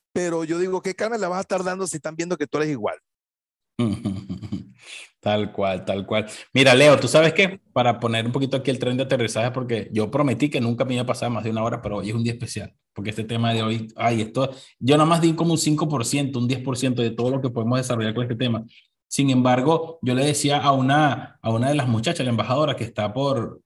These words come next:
Speaker 2: eh, Michigan, trabajando, que me dice que, que no iba a poder estar en el retiro porque está nueva donde está trabajando y ella no
Speaker 1: Mm.
Speaker 2: se da permiso. Yo le dije, "Mira, ¿sabes qué? Habla con tu jefe. Dile que tú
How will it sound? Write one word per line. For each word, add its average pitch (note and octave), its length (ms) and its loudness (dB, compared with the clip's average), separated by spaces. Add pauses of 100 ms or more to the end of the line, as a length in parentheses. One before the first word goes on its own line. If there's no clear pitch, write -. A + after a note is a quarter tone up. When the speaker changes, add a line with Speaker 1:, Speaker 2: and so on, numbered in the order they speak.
(160)
Speaker 2:
eh, G#2 360 -10
Michigan, A2+ 480 -4 (100)
trabajando, B2+ 540 -4 (580)
que - 140 -6
me A#2 80 2
dice C#3+ 300 0
que, - 240 -12
que A#2+ 100 -4
no A2+ 160 -2
iba B2 160 -2
a A#2+ 60 -8
poder A#2+ 480 -4 (100)
estar A#2 300 -6
en A#2+ 140 -2
el A#2+ 120 -2
retiro B2+ 480 -4
porque A2 480 -6 (140)
está - 260 -6
nueva D#3 340 2
donde C3+ 140 0
está A#2+ 140 -4
trabajando C#3 560 -2 (340)
y A#2+ 120 0
ella A#2+ 160 0
no C#3 80 -2
Speaker 1:
Mm. - 20 -4
Speaker 2:
se - 640 -12
da B2 100 -4
permiso. A#2 340 -2
Yo A2 140 -4
le A#2 60 -2
dije, A#2 120 -2
"Mira, B2+ 160 -2
¿sabes B2+ 260 -4
qué? - 100 -6
Habla A2+ 160 -4
con B2 140 -2
tu A#2+ 100 -4
jefe. A#2 340 -6 (880)
Dile B2 400 -4 (420)
que B2 80 -4
tú C3 140 -6